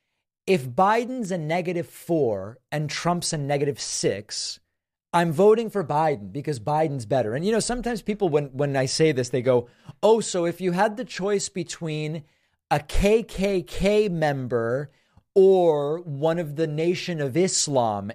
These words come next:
anti-Semites or something like that, who do you," and I go, "I don't know. I'd have to figure out where they are on the number line. And if it's gonna be one of the two of them, I work,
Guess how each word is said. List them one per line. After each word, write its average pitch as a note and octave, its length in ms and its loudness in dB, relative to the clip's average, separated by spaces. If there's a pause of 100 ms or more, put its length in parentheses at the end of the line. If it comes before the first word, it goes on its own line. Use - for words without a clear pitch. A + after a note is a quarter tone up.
anti-Semites C3+ 1080 -4
or C3 60 -2
something B2 400 -2
like A#2+ 140 -2
that, A#2 160 -2
who E3+ 200 0
do E3 60 0
you," F3 60 0
and E3 180 4
I E3+ 60 4
go, E3+ 220 2 (420)
"I F3+ 140 4
don't G#3+ 140 2
know. A#3+ 140 2
I'd F#3+ 120 2
have F#3 160 0
to F#3 60 -8
figure G3 380 0
out G#3 180 0
where E3+ 240 0
they E3+ 180 -2
are E3 200 4
on E3 140 -2
the D3 60 -4
number F#3+ 360 -2
line. C3 460 -2
And C#3+ 120 -4
if D3+ 120 -6
it's C#3+ 120 -6
gonna E3 240 0
be E3+ 120 -4
one D3+ 200 -2
of C#3 120 -8
the D3+ 80 -4
two C4+ 240 -6
of G3 100 -6
them, C3 200 2
I C#3+ 60 2
work, C#3 360 0